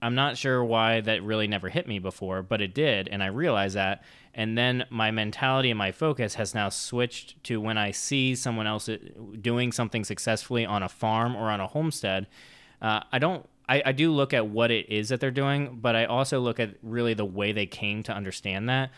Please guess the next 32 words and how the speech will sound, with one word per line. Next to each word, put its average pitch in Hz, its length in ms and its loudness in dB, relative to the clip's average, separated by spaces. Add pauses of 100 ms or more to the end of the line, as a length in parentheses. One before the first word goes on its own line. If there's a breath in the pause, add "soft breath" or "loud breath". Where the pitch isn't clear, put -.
(160 loud breath)
or 107 120 -2
how 110 200 0
they 107 140 -2
put - 260 -6
things 110 280 -4
together. 101 580 0 (180)
And 117 180 0
I 110 140 2 (140)
am 113 140 -4
starting 123 400 0
to 117 140 -6
more 107 240 -2
so 107 200 -2
think 104 220 -6
about, 101 200 -2
well, 98 100 0
how 123 180 0
can 120 180 -4
I 107 140 0
engineer 107 680 -2 (300 loud breath)
something 127 500 0
similar 120 880 2
but 107 480 0 (360)
more 120 380 0
so 110 320 2
inclined 107 500 -2
to - 80 -6
work 104 220 -2
for 104 140 -6
where 95 340 -4
I 110 200 2
am? 87 420 -8